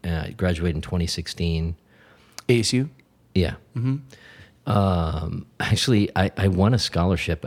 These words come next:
Speaker 1: Uh, I took, I took a return to,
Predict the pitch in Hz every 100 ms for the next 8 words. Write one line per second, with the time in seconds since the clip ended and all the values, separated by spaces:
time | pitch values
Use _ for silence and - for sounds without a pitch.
0 | - 87 82 80 - _ _ _ 95 -
1 | 110 - - 95 - 120 90 78 73 -
2 | - _ _ _ _ _ _ _ _ _
3 | - 92 98 - - 101 95 85 80 76
4 | 76